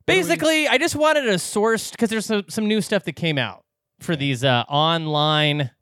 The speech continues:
Speaker 2: little, uh, packages or whatever. We'll call this Retro Corner.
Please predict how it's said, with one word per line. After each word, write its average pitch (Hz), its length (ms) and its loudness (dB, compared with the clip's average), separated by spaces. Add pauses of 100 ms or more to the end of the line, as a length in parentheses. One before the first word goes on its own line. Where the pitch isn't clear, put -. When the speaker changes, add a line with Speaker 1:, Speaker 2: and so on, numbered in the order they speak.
(300)
Speaker 2:
little, 131 540 0 (480)
uh, 117 560 -2
packages 127 760 -8
or 107 80 -16
whatever. 98 360 -20 (400)
We'll 226 100 -10
call 320 180 4
this 220 120 0
Retro 160 540 0
Corner. 135 480 -4